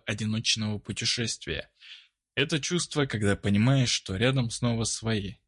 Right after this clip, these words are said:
родные, семья. "Хорошо, потому что ты теперь не одна, ты одна из нас. Ты контактер. А плохо, потому что тебе нужно немедленно уходить со звезды".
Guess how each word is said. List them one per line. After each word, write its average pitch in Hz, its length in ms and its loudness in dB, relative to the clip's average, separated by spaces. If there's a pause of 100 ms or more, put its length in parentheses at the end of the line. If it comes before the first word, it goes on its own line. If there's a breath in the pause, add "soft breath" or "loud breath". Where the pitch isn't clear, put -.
(100)
родные, 123 640 2 (140)
семья. 123 720 -2 (840)
"Хорошо, 131 560 2
потому 110 400 -2
что 110 260 -2 (220)
ты 107 100 0
теперь - 420 -2 (160)
не 98 300 0
одна, 117 560 2 (240 loud breath)
ты 80 240 -2
одна 95 460 0
из 98 160 -2
нас. 113 440 -2 (460)
Ты - 380 -4
контактер. 101 640 -2 (1040)
А 78 240 -4 (140)
плохо, 127 500 0
потому 85 420 -6
что - 240 -8
тебе 98 300 -2
нужно 95 460 0
немедленно 110 760 2
уходить 98 440 -2
со - 200 -2
звезды". 104 640 -2